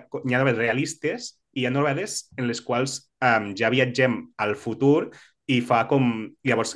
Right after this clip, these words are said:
entra dintre del terreny del fantàstic i, i amb aquesta hibridació de gèneres, com per exemple l'olor de la pluja, en el qual se situa una Barcelo-, una Barcelona, ehm, que, en el qual hi ha com escassetat d'aigua, que potser <laughs> ens sona una mica aquest tema avui dia.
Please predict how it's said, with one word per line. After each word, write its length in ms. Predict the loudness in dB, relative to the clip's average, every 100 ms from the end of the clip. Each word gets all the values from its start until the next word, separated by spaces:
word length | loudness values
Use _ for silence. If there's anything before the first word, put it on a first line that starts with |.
| -6 0
entra 300 | 2 4 2
dintre 220 | 4 2
del 80 | 0
terreny 160 | -2 -2
del 120 | -2
fantàstic 580 | -4 -4 -4 -2 -4 -4 -8
i, 220 | -4 -2
i 200 | -2 -2
amb 140 | -2 -4
aquesta 240 | -6 -2
hibridació 680 | 0 0 -2 -4 -4 -4 -2 0
de 80 |
gèneres, 400 | 0 0 -2 -8
com 140 | -12 -12
per 80 | -10
exemple 260 | -6 -6
l'olor 480 | -6 -8 -4 -2 0
de 80 | -2
la 80 | -2
pluja, 360 | 0 2 2 0 -6 _ _ -4
en 80 |
el 80 | -2
qual 240 | 4 4 2
se 120 | -4
situa 280 | -4 -2 -2 -2
una 180 | -2 0
Barcelo-, 420 | -2 -2 -2 -2 0
una 200 | 0 0
Barcelona, 560 | -2 -2 -2 -2 -2 -6 _ _ _ _ 0
ehm, 560 | 2 4 2 -6 -10 -4
que, 300 | -2 -2 -6 -10 -2
en 120 | -2
el 100 | 0
qual 160 | 0 2
hi 80 |
ha 140 | 2 2
com 360 | 0 -4 -6 -10 -8
escassetat 460 | -4 -2 2 2 4
d'aigua, 240 | 2 0
que 140 | -2
potser 340 | -2 -2 0 0
<laughs> 40 |
ens 180 | -2 -2
sona 160 | 0 0
una 140 | 0
mica 160 | -2 -4
aquest 180 | -8 -4
tema 260 | -2 -2 -6 _ -20 -20 -12 -4
avui 240 | -4 -2 -4 -4
dia. 240 | -4